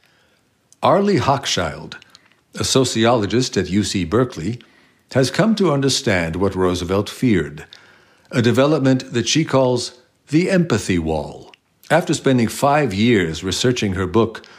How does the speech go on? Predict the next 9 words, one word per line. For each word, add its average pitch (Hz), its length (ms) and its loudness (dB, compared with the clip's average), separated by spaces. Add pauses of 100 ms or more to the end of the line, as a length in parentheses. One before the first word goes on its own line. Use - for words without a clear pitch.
(140)
Strangers 120 680 2
in 104 140 0
Their 95 180 0
Own 101 220 2
Land, 95 680 -2 (640)
Hochschild 113 720 0
composed 143 480 0
a 165 40 0
metaphor 156 640 -2